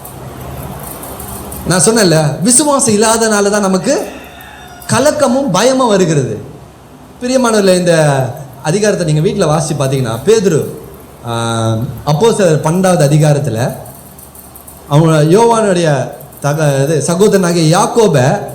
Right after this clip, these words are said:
அவங்க கொலை செஞ்சிடுறான். ஏரோது கொலை செஞ்சுட்டு அடுத்தது யாருக்கு அவன் வந்து செக் வைக்கிறான் அப்படின்னா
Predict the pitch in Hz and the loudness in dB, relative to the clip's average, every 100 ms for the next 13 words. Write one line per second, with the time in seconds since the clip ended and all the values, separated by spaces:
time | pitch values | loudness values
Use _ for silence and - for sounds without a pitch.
0 | - 139 139 135 175 190 156 131 117 101 | -10 -4 -2 0 0 0 0 0 -2 -4
1 | - - - - 139 165 147 139 156 151 | -8 -14 -18 -4 0 2 2 2 4 4
2 | 131 165 175 202 - 294 247 208 185 220 | 2 2 2 2 0 0 0 0 2 0
3 | 208 175 127 - - - - - - 143 | 0 -2 -2 -6 -14 -18 -20 -14 -4 0
4 | 147 175 170 147 127 120 110 - - - | 2 2 2 4 2 0 -2 -6 -14 -2
5 | - 196 214 175 175 156 139 139 | 0 2 2 0 0 0 2 2